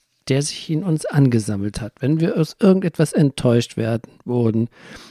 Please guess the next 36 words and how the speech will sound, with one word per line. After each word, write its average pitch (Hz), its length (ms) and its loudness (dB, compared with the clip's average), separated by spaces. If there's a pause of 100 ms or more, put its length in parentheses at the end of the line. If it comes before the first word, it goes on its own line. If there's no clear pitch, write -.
(160)
als - 280 -2
Kind, 120 380 4
das 104 120 -2
zum 127 120 -4
Beispiel 113 300 -2
sein 120 240 -2
gewünschtes 120 500 -4
Geschenk 117 400 -2
nicht 131 200 -10
bekommen 110 500 -4
hat, 107 300 -6 (500)
oder 151 480 2 (460)
in, 160 240 2 (160)
als - 320 -6
Teenager, 143 840 -2
wenn 135 240 -2
du 135 240 2
deine 135 280 2
Freundin 131 400 2
dich 123 140 -2
verlassen 123 520 0
hat, 120 280 -2
dann 147 160 -2
entsteht 175 460 -2
immer 156 200 2
Schmerz. 104 600 -4
Oder 147 280 0
auch 160 180 0
als - 220 -6
Kind 175 220 0
zum 175 160 -2
Beispiel, 156 300 -2
wenn 139 220 0
die 143 120 -4
Oma 117 360 -2
stirbt, - 540 -4